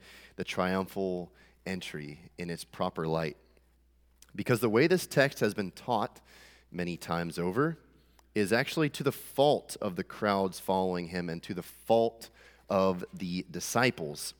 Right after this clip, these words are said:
that they only really wanted temporal salvation from Rome, right? They wanted Jesus to roll in there, take the throne, reunite Israel, overthrow the Roman rule, and establish the mighty kingdom once again.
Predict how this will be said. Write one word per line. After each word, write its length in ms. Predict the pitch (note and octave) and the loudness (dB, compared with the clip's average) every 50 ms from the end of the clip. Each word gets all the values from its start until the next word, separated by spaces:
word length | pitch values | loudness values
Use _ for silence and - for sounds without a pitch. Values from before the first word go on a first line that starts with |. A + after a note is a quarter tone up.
| _ _ _ _ _ _ _ _ _ _ _ _ - - | _ _ _ _ _ _ _ _ _ _ _ _ -10 -2
that 140 | G#2 G2 - | -2 0 2
they 160 | A#2+ G#2+ G2+ A2 - | 4 2 2 2 2
only 240 | B2 D3 E3+ F3+ D#3 | 2 4 6 6 6
really 300 | A#2 C3 D3 C#3 C#3 B2 | 6 6 6 6 6 4
wanted 480 | G#2+ A2 A#2+ B2 B2 B2 A#2 A2+ A2+ - - - - - - - - - - | 4 4 4 4 6 6 4 2 0 -8 -16 -20 -20 -20 -20 -20 -20 -16 -4
temporal 560 | - C3 B2+ B2 - B2 B2 B2 A#2+ A#2+ A2+ | 2 2 2 2 2 2 4 6 6 4 4
salvation 580 | - - A2 G#2 G2+ G2 A2 A2 - - G#2 F#2 | 4 4 4 4 6 6 4 4 4 0 -6 -6
from 240 | - G2+ F2+ F2 | -4 -4 -4 -2
Rome, 480 | F2 F#2 G#2 A2+ A#2 A#2 A#2 A#2 A#2 A2 | 0 0 2 4 4 4 2 2 0 0
right? 220 | G2+ A2 A2+ A2 | 2 2 2 2
They 100 | - G2+ | 2 0
wanted 280 | F#2+ F#2+ G#2+ G#2+ G#2 F#2 | 0 2 2 0 0 -2
Jesus 320 | F2 G2+ G#2+ G#2+ G#2+ G#2 | -2 -2 0 0 0 -2
to 120 | - - F2 | -2 -6 -4
roll 280 | E2+ F#2+ G#2+ A2 A2+ | 0 2 4 4 4
in 140 | A2+ A2 A2 | 4 2 2
there, 300 | A2 A2 G#2+ G#2+ G#2+ G#2 - - - - - - _ | 2 4 4 4 2 0 -2 -12 -20 -20 -20 -20 _
take 240 | - - B2 C3 - | 2 4 4 4 4
the 100 | - A#2+ | 0 -4
throne, 500 | - - G#2 G#2 G#2 G#2 G2+ G2+ G2 G2 - - - - - - _ _ | -2 0 0 2 2 4 2 2 0 -4 -8 -14 -20 -20 -20 -20 _ _
reunite 560 | - F#2+ B2 D3 D3+ C#3+ C3+ B2+ B2 A#2 - | -2 0 2 4 4 4 6 6 6 6 6
Israel, 600 | A2 A2 G#2 F#2 G2+ G#2 G#2 G#2 G2+ G2 G2+ - - - - - - _ - | 4 0 0 2 2 4 4 4 4 4 0 -2 -8 -20 -20 -20 -16 _ 6
overthrow 560 | A#2 D3+ D3+ E3 D3+ - - C#3+ C3+ C3 B2 | 6 8 8 6 4 6 6 8 8 8 8
the 80 | A#2+ A2+ | 8 6
Roman 360 | A#2 A#2 A#2 A2+ A2 G#2 G2 | 6 4 6 4 2 2 4
rule, 280 | G2 G2+ G2+ G2+ G2+ | 4 6 6 6 4
and 100 | F#2 F2+ | 4 2
establish 760 | F2 - - - G#2 G2+ G#2 G#2+ G#2 G#2+ G#2+ G2+ - - - - - - | -2 -4 -4 0 4 4 4 4 6 4 2 2 2 -4 -8 -10 -8 -8
the 80 | F2+ | -8
mighty 380 | E2+ E2+ F#2 F#2+ G2 F#2+ G2+ F#2 | -6 -2 -2 -2 0 -2 -2 -4
kingdom 600 | - - - - G2 F#2+ F#2 F#2 F#2 F#2 F#2 F#2 - - - - _ - | -6 -10 -10 -6 -6 -2 -2 -2 -2 -2 -6 -10 -12 -20 -20 -20 _ -10
once 320 | D2+ E2+ F2 E2+ - - | -6 -4 -4 -4 -4 -6
again. 420 | E2+ D#2 D2+ D#2+ D#2 C#2+ C#2+ C#2+ | -6 -4 -4 -6 -6 -6 -8 -12